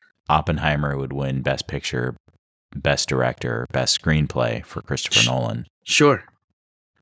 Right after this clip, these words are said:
Speaker 1: Two of three in the Golden Globes, man.
Speaker 2: Oh, wow.
Speaker 1: Yeah.
Speaker 2: That's pretty
Speaker 1: So,
Speaker 2: good. That's, that's
Speaker 1: I know.
Speaker 2: a, that's a pretty good signal right there.
Speaker 1: It is. It is a good signal. So,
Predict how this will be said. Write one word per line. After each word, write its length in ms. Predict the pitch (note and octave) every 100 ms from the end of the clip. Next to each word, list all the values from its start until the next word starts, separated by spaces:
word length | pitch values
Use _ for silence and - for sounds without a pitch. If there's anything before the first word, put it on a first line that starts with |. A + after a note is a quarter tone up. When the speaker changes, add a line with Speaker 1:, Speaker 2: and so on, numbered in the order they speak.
| _ _
Speaker 1:
Two 240 | - A2 A2+
of 80 | F#2+
three 320 | - G#2 A#2
in 100 | E2+
the 60 | D2+
Golden 300 | E2 D#2 D#2
Globes, 400 | D2+ F#2+ E2+ -
man. 240 | B1+ C#2+ - _ _ -
Speaker 2:
Oh, 200 | C3 C#3+ F2+
wow. 340 | A2 C#3+ E2+ - _ _ _ _ _ -
Speaker 1:
Yeah. 300 | C#2+ D#2 - - _ _ _ _ _ _ _ _ _
Speaker 2:
That's 140 | - -
pretty 280 | - D3+ A2+
Speaker 1:
So, 160 | D2
Speaker 2:
good. 280 | C#3 E3 - - _ _ _ -
That's, 280 | C#3 - -
that's 260 | A#2+ C3+ -
Speaker 1:
I 40 |
know. 100 | C3 A#2
Speaker 2:
a, 160 | A2 - _ _ _ - - - -
that's 180 | B2+ B2
a 40 |
pretty 240 | B2+ C#3+ C#3
good 220 | C3+ C3+
signal 340 | - D#3+ E3
right 220 | A#2+ A2+ C3
there. 360 | C#3 A#2 A#2 - - - - - - - - - _ -
Speaker 1:
It 120 | G2
is. 440 | F2+ D2+ - - - _
It 100 | -
is 140 | F2+ D#2
a 60 |
good 160 | D#2+ D#2
signal. 380 | D#2+ C#2+ C#2+ - -
So, 500 | - F2 D#2 C#2+